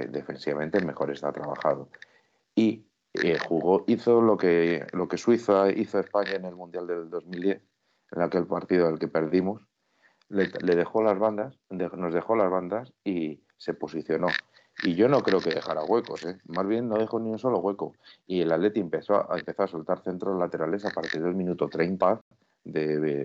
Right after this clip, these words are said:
de, de penetrar por el, por el medio o por las dos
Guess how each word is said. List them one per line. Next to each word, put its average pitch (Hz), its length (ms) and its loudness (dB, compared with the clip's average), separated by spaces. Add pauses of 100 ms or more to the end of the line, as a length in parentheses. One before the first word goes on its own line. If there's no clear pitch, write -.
(140)
de, 76 260 -4
de 78 240 -4
penetrar 76 760 2
por 78 260 0
el, 73 220 -6
por 76 280 -2
el 73 120 -4
medio 98 540 2
o 110 160 2
por 80 240 0
las 76 200 -2
dos 82 180 -2